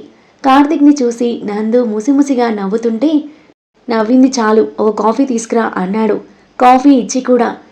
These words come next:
నందు ఇంకా అలాగే నవ్వుతుండడంతో కార్తిక్ చూపులు ఆమె అందమైన నవ్వులో చిక్కుకుపోయాయి.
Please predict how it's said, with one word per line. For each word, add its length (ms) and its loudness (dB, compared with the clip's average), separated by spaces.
నందు 400 6
ఇంకా 340 0
అలాగే 500 0
నవ్వుతుండడంతో 920 -2
కార్తిక్ 520 0
చూపులు 480 2
ఆమె 260 -2
అందమైన 520 2
నవ్వులో 420 -2
చిక్కుకుపోయాయి. 920 -2